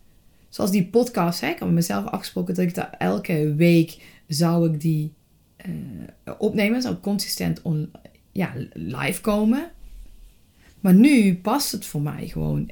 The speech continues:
even niet. Omdat ik mezelf andere dingen gun. Waar heb jij dat? Dat je denkt van, oh, weet je, er kunnen ook blinde vlekken zijn, hè? En ook dat, als je dat hebt, op een gegeven moment zien we onze eigen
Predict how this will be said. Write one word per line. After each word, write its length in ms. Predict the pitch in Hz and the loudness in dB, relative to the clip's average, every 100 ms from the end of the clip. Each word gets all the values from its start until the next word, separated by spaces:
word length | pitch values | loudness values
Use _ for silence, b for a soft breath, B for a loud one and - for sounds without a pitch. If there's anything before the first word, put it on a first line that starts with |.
| - | -4
even 320 | 156 147 143 | -2 0 0
niet. 280 | 143 220 - | 0 -2 -4
Omdat 260 | 254 254 | -4 -4
ik 100 | 262 | -2
mezelf 680 | 233 196 170 165 175 190 - b b b | -4 -2 0 2 2 0 -6 b b b
andere 460 | - 262 320 240 196 | -2 0 0 0 0
dingen 280 | 196 196 175 | 2 4 2
gun. 420 | - 240 175 156 B B - | 0 0 0 0 B B -2
Waar 200 | 233 277 | 0 0
heb 140 | 285 | 0
jij 320 | 220 240 285 | 0 0 2
dat? 140 | 226 170 | 0 0
Dat 120 | 180 | -4
je 80 | 196 | -4
denkt 200 | 214 214 | -4 -6
van, 200 | - - | -10 -10
oh, 320 | 185 220 185 B B B B _ _ _ _ _ _ _ _ | -4 -4 -4 B B B B _ _ _ _ _ _ _ _
weet 120 | - | -2
je, 60 | 285 | -2
er 80 | 233 | 2
kunnen 220 | 285 285 | 4 6
ook 140 | 233 | 6
blinde 300 | 185 262 240 | 4 6 4
vlekken 340 | 170 226 262 170 | 6 4 4 0
zijn, 340 | 160 143 143 | 0 0 0
hè? 160 | 180 254 | 0 0
En 140 | 233 | 0
ook 180 | 214 165 | 2 2
dat, 200 | 220 226 | 0 0
als 160 | 175 - | -2 -2
je 60 | |
dat 200 | 190 185 | -2 -2
hebt, 220 | 202 185 | -2 -2
op 40 | 185 | 0
een 80 | 196 | 0
gegeven 180 | 202 | 2
moment 180 | 214 180 | 2 0
zien 260 | - 240 339 | 2 2 2
we 80 | 233 | 2
onze 280 | 175 170 | 2 2
eigen 520 | - 180 185 175 160 | 2 0 2 2 0